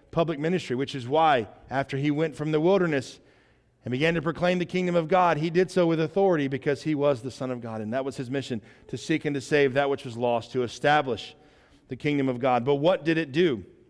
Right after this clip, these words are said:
It brought new beginnings. If we're going to follow what God's called us to do, we need to be obedient, empowered by the Holy Spirit, recognize that God will affirm us with his love, but we also need to recognize that he will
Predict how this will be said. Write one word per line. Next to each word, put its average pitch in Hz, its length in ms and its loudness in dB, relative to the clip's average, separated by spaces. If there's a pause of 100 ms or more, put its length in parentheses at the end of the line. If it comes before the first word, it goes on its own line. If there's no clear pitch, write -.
(140)
It 135 100 -2
brought 151 220 2
new 147 120 0
beginnings. 127 560 -4 (1900)
If 139 100 -4
we're 165 80 0
going 202 400 4
to 190 140 2
follow 208 420 6
what 208 160 4
God's 202 260 6
called 214 240 4
us 208 140 2
to 214 60 -2
do, 196 180 4
we 170 100 4
need 190 100 0
to 180 60 -2
be 185 140 4
obedient, 180 520 0 (220)
empowered 190 420 4
by 185 120 6
the 180 100 4
Holy 190 240 4
Spirit, 190 400 0
recognize 185 460 2
that 190 60 -2
God 185 200 4
will 185 120 4
affirm 202 420 2
us 185 180 2
with 185 140 4
his 165 200 2
love, 170 380 2 (380)
but 165 120 4
we 165 120 4
also 165 400 4
need 165 160 0
to 156 80 0
recognize 147 600 2
that 131 100 -4
he 170 140 -2
will 160 340 2